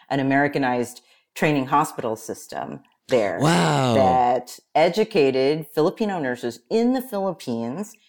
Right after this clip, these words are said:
Speaker 1: in U S hospital techniques, um, uh, and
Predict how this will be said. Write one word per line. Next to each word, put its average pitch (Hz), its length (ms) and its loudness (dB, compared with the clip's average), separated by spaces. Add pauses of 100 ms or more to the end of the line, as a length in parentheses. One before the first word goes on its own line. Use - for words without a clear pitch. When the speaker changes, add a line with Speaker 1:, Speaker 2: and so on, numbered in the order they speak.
(320)
Speaker 1:
in 156 520 0 (720)
U 165 260 2
S - 500 -4 (200)
hospital 185 640 0
techniques, 165 1080 -6 (120)
um, 135 600 2 (640)
uh, 147 380 2
and 165 300 -2